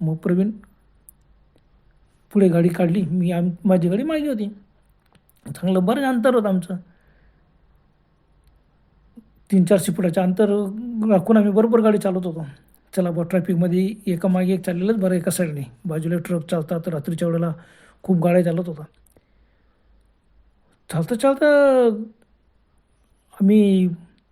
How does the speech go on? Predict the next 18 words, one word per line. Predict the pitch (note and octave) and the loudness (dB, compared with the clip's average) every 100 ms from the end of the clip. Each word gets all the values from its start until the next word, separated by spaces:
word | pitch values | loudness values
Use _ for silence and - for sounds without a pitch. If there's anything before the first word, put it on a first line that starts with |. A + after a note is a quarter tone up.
| _ _ _ _ _ _ _ _ _ - | _ _ _ _ _ _ _ _ _ -2
धरणगाव | E3 E3+ E3 F3 | 0 2 2 2
मार्गे | F3+ F3 E3+ F#3 | 2 2 0 2
जो | G#3 | 2
रस्ता | F#3 - | 0 -2
होता | G#3 G#3+ | 0 0
ना, | |
त्या | A3 G3+ | 2 2
रस्त्याला | F3+ A3 G#3+ | 2 2 2
वळलोच | G3+ G3 G#3+ | 4 4 4
नाही, | G#3 | 4
सीधं | F#3 B3+ B3 A#3 | 0 0 2 4
पारोळा | A#3 G#3+ G3 | 6 4 2
रस्त्याने | E3+ G#3 A3+ | 0 0 0
निघून | A#3+ F#3+ | 0 -2
गेलो. | E3 D3+ C#3+ _ _ _ _ _ _ _ _ | -4 -8 -14 _ _ _ _ _ _ _ _
बराच | D#3 G3 A3+ | -6 -4 -4
पुढे | - A#3 | -4 -4
आलो, | F#3+ | -4